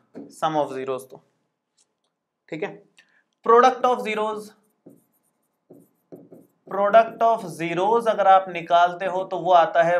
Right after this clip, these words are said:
one by two into one by two, one by four, दोनों का प्रोडक्ट ले लिया, वन by four आ गया। अब वेरिफिकेशन शुरू कर लो,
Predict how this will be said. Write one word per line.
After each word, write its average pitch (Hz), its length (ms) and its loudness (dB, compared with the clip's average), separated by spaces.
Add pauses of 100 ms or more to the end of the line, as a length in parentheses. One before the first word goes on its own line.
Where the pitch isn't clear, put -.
one 160 280 -6
by 180 120 2 (140)
two 180 240 -12 (400)
into 240 440 -4
one 190 220 -4
by 175 140 0 (140)
two, 160 200 -8 (680)
one 143 260 -6
by 143 160 -2 (880)
four, 226 240 -8 (1300)
दोनों 147 200 -6
का 139 80 -6
प्रोडक्ट 220 360 -8
ले 202 100 -8
लिया, 180 180 -8
वन 180 160 -8
by 220 120 -8
four 202 200 -10
आ - 40 -6
गया। 147 140 -14 (760)
अब 240 180 0
वेरिफिकेशन 151 600 -2
शुरू 180 180 -10
कर 190 120 -10
लो, 180 180 -16